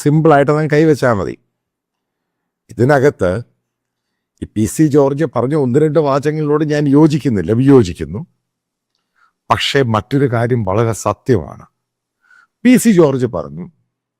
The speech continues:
ഈ പറയുന്ന മിനി പാകിസ്ഥാൻ,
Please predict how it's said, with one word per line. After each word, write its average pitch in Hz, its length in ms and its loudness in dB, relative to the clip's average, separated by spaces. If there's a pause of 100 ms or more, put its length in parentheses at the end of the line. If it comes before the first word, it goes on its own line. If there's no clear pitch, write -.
(880)
ഈ - 20 2 (140)
പറയുന്ന 135 480 0 (840)
മിനി 208 220 6 (160)
പാകിസ്ഥാൻ, 101 580 -4